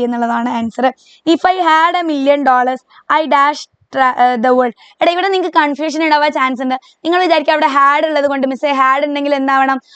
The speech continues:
ആ, നമ്മള് തേർഡ് കണ്ടീഷൻ ആണ് would have plus വി ത്രീ അല്ലേന്ന്. എടാ, ഹാഡ് മാത്രം ഉണ്ടായാൽ പോരാ, ഹാഡിന്റെ കൂടെ ആരും കൂടി വേണം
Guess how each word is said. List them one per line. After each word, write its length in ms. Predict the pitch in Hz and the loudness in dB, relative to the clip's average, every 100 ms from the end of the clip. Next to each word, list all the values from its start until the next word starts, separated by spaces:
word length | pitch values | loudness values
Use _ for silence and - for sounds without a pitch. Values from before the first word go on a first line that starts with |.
| - | -4
ആ, 160 | 269 262 | 0 2
നമ്മള് 360 | 254 254 269 240 269 | 0 -2 -2 -2 -2
തേർഡ് 160 | 262 240 | -2 -2
കണ്ടീഷൻ 300 | 269 269 269 | -6 -4 -6
ആണ് 120 | 269 | -2
would 160 | 262 254 | 0 2
have 280 | 262 254 285 | 2 2 -2
plus 140 | 262 | -2
വി 120 | 262 | -6
ത്രീ 160 | 240 262 | -2 0
അല്ലേന്ന്. 260 | 247 233 233 _ _ - | 2 0 -4 _ _ -2
എടാ, 100 | 285 | 0
ഹാഡ് 380 | 269 277 349 | 2 2 2
മാത്രം 360 | 370 302 302 370 | -2 -2 -2 -2
ഉണ്ടായാൽ 260 | 339 302 294 | 0 0 2
പോരാ, 260 | 262 285 - _ - | 0 0 -2 _ 0
ഹാഡിന്റെ 360 | 269 277 311 | 2 2 -2
കൂടെ 160 | 302 294 | 0 2
ആരും 260 | 269 285 | 2 0
കൂടി 140 | 302 294 | -4 -4
വേണം 280 | 277 269 | -2 -4